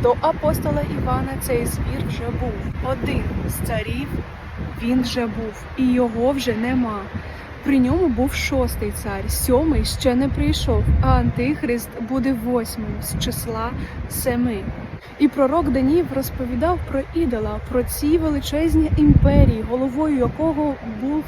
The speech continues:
Навуходоносор. Потім була Мідо-Персидська імперія,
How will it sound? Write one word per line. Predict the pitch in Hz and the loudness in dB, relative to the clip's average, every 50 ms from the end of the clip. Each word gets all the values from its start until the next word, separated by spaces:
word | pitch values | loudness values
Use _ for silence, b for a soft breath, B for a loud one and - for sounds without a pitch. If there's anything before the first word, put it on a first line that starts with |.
| - - - | -8 -8 -2
Навуходоносор. | 262 269 294 294 285 269 269 269 240 262 254 226 208 202 - - - 196 - - - - B B B B B B B - - - - - - - | 0 2 2 2 2 0 0 0 2 2 2 2 2 0 -4 -8 -10 -12 -12 -14 -16 -18 B B B B B B B -12 -12 -12 -14 -12 -2 0
Потім | 392 403 - 370 330 285 | 0 2 4 6 4 4
була | 262 285 294 269 | 4 4 2 4
Мідо-Персидська | 262 269 269 254 214 240 - - 240 240 - - 381 370 - - - 330 330 - | 4 4 4 2 2 0 0 0 0 0 2 2 2 2 2 0 -2 -2 0 2
імперія, | 302 320 320 302 - 330 311 294 294 285 285 277 269 269 | 4 4 4 4 4 2 2 4 2 2 2 0 0 -2